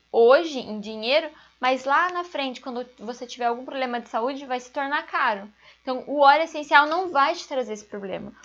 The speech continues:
O óleo essencial, ele vai cuidar da sua saúde em todos os momentos. E sim, é muito mais barato você fazer produto de limpeza com óleo essencial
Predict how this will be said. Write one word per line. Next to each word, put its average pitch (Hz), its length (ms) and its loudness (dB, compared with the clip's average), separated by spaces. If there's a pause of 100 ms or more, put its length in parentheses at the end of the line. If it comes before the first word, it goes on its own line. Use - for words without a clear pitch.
(120)
O 233 60 4
óleo 240 100 8
essencial, 262 340 0
ele 262 140 0
vai 269 280 6
cuidar 277 200 -4
da 262 140 -2
sua 285 120 -8
saúde 269 420 -2
em 339 240 -8
todos 302 500 2
os 302 120 -8
momentos. 311 560 -6 (400)
E 285 120 -2
sim, 330 380 -2
é 247 160 6
muito 294 380 -6
mais 349 180 -2
barato 254 360 4
você 233 200 -12
fazer 240 320 2
produto 294 380 -6
de 262 80 -8
limpeza 247 580 -4 (100)
com 320 260 2
óleo 269 200 6
essencial 262 680 6